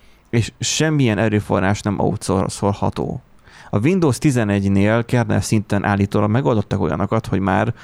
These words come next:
a több szálasítást már ügyesebben tudja csinálni, majd meglátjuk. Öm,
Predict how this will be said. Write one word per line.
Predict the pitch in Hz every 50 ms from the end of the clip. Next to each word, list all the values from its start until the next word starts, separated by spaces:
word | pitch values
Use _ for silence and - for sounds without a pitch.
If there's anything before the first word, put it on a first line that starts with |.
| - - -
a | - 104
több | - 127 120 -
szálasítást | - - 104 95 95 95 - - 98 101 - 98 95 104 - -
már | 101 95
ügyesebben | 95 101 104 98 - - - 95 95 92 92 95
tudja | - 98 98 - -
csinálni, | - - 98 95 98 104 101 101 113 131 143 147 143 - - _ _ _ _ _ _ _ _ _ -
majd | 120 101 92 98
meglátjuk. | 92 - - - 101 101 - - - - 180 - - - - - - - - - - -
Öm, | - 104 110 113 113 117 117 120 120 113